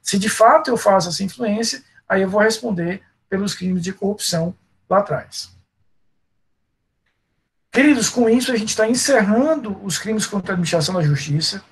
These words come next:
Eu não vou ver com vocês os crimes contra finanças públicas. Esses crimes eu não vou ver. São crimes raros, crimes que a gente precisa ter um conhecimento de direito financeiro, de direito,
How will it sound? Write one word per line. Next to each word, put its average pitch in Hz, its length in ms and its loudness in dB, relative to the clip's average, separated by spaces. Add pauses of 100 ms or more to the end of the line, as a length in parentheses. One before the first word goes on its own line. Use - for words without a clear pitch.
(300)
Eu 220 240 6
não 330 260 4
vou 233 220 4
ver 208 220 0
com 180 100 -4
vocês 175 460 -2
os 185 120 -6
crimes 214 280 -8
contra 220 240 -4
finanças 220 540 -6
públicas. 156 440 -6
Esses 160 280 -6
crimes 233 200 -2
eu 226 80 6
não 254 200 0
vou 233 140 2
ver. 185 280 0 (320)
São 240 140 -4
crimes 285 260 0
raros, 214 580 4 (260)
crimes 226 200 -2
que - 80 -8
a 233 40 -2
gente - 100 -4
precisa 240 320 -4
ter 240 80 -4
um 226 60 -4
conhecimento 208 680 2
de 185 120 -4
direito 185 340 0
financeiro, 185 720 0
de 175 120 -2
direito, 175 600 -2